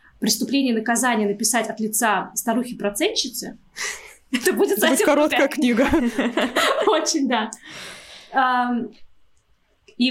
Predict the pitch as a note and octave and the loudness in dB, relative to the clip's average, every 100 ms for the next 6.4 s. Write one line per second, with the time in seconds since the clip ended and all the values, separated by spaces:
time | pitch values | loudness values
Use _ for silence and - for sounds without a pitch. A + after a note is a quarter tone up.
0 | B3 C4+ - - D#4+ D#4 C#4 C#4 C4+ D#4 | 0 0 0 2 2 2 2 2 2 2
1 | G#4+ - C4+ C4 B3 - E4+ D#4 C4+ C4+ | 2 0 -2 0 -2 0 2 2 2 -2
2 | G#3+ G#3+ - - B3+ A#3+ - D4+ - C4 | -4 -8 -8 -4 -2 -2 0 0 0 0
3 | G4 C#4 F#3+ - - D4 E4 C4+ - D4+ | 2 0 -2 -6 0 0 2 0 0 0
4 | A3+ G3 A3 A#3+ G#3 - - G#3 - C#4 | 0 0 -2 0 0 -2 -4 -6 -2 0
5 | F#4+ G#4 A#3 - G#3 C4 D4 A3 G#3+ G#3 | 0 0 -2 -4 -2 -2 0 -2 -2 -2
6 | F#3 F3+ - - | -4 -4 -12 -16